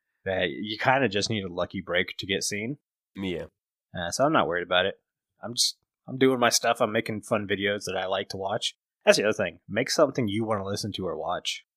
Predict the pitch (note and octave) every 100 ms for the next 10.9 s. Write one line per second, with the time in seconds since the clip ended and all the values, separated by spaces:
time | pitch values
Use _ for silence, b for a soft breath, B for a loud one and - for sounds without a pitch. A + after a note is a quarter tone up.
0 | _ _ - E2 F2+ F2 _ _ _ -
1 | F2+ - F#2 F#2 F2+ F#2+ G2 - _ _
2 | _ - A2+ B2+ G2+ F2+ F#2+ G2 F#2 -
3 | F2 F2 F2 - _ _ F#2+ F#2+ F#2 F#2
4 | - F2 - - _ _ _ _ - E2
5 | E2+ _ _ _ _ F#2+ F#2 F2+ F2 -
6 | F2+ F#2 - E2+ - D#2+ - F2 D#2+ D#2+
7 | D#2+ D#2+ F2+ - D#2 D2 _ _ _ _
8 | F2 F2 F2+ F2+ F2 E2+ F#2 G2 A2 E2+
9 | D2 C#2 - _ _ _ - A2 E2 C3
10 | D#2+ - F2 F#2 F#2+ D#2+ D2 D2+